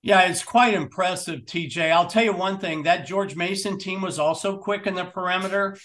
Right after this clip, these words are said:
but what Omier gives Miami is something George Mason did not have. And that was a guy that can play block to block. He's matched up really well with all the bigs in the tournament.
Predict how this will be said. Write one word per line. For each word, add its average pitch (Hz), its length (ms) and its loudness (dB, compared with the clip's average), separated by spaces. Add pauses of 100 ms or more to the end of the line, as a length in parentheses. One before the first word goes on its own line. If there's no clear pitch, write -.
(280)
but 170 240 4
what 226 380 6 (300)
Omier 190 600 4
gives 175 680 -6 (260)
Miami 190 800 0
is 160 220 -4
something 170 380 0
George 151 360 -6
Mason 156 520 -4
did 131 220 -4
not 143 300 2
have. 110 320 -4 (520)
And 143 160 -2
that 196 160 4
was 170 160 -4
a 151 40 -6
guy 165 300 2
that 156 180 -6
can 139 140 -8
play 175 260 2
block 160 400 4
to 160 60 -8
block. 151 320 -2
He's 151 200 -10
matched 180 360 0
up 175 180 2
really 190 280 -2
well 175 480 4 (160)
with 151 160 -12
all 165 220 6
the 160 60 -4
bigs 160 440 -6
in 156 80 -4
the 147 80 -6
tournament. 156 540 -2